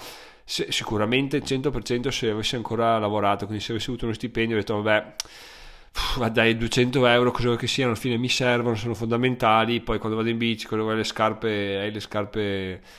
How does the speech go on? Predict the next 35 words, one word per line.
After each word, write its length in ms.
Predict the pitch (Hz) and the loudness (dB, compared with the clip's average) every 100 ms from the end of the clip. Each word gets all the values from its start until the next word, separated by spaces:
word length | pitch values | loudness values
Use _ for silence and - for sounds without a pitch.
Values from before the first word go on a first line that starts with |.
| - - | -20 -8
brutte, 540 | 120 120 113 113 107 | -2 0 0 -2 -2
rotte, 680 | 110 117 113 - 120 120 113 | 2 0 0 -2 0 2 2
non 160 | 107 92 | 0 -6
ci 120 | 104 | -10
sta, 300 | - 104 104 | -6 -2 -2
una 120 | 101 | -2
bici 280 | 98 107 113 | -6 -8 -8
da 60 | |
tremila 400 | 98 101 110 113 | -8 -6 -2 0
euro, 120 | 110 101 | 0 0
le 40 | |
scarpe 340 | 95 110 104 104 | -4 -6 -4 -4
da 160 | 95 | -4
cinquanta 540 | 92 104 101 107 104 110 | -6 -8 -6 -6 -4 -4
euro, 360 | 101 98 92 | -2 -4 -6
tutte 360 | 87 104 104 95 | -8 -12 -10 -10
bucate, 840 | 95 98 104 113 - 98 90 107 98 | -10 -12 -12 -10 -6 -4 -4 -6 -8
non, 300 | 95 101 104 | -8 -10 -8
non 280 | 110 110 98 | -6 -4 -4
si 120 | 113 | -6
fa, 240 | - 101 | -2 -2
no?" 340 | 87 131 208 - _ _ _ _ _ | 0 -2 -4 -10 _ _ _ _ _
E 140 | - 165 | -8 -2
quindi 420 | 151 139 170 226 | 2 2 2 0
cosa 160 | 208 147 | 2 0
è 40 | |
successo? 360 | 151 135 110 - | 0 -4 -4 -4
Quindi 200 | 147 135 | -6 -6
è 20 | |
successo 380 | - 123 - 110 | -6 -6 -6 -6
che 100 | 120 | -4
ho 40 | |
detto, 260 | 98 - 123 | -4 -6 -6
"Bene, 180 | 120 | -4
bene, 260 | 143 120 147 | -2 -2 -4